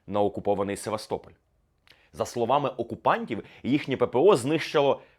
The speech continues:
чотири ракети «Атакамс» з касетними боєприпасами.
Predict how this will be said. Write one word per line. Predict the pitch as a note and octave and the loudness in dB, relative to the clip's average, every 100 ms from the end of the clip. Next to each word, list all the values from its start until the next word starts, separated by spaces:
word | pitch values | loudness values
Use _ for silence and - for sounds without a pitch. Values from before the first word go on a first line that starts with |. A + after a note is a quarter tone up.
| _ | _
чотири | - D3+ F#3+ C4 A#3+ | 2 4 4 6 8
ракети | D3+ D3 G3 D3 - | 6 4 2 2 4
«Атакамс» | C3 - E2+ A#2 F#3+ - - | 4 4 -4 -6 -6 -10 -10
з | F#2+ B2 - _ _ | 0 0 0 _ _
касетними | A#2 - A#2 C3+ C#3 B2+ | -2 2 0 0 -2 2
боєприпасами. | G#2 A#2 - A#2+ G2 - D2+ | 4 4 2 0 0 -2 -14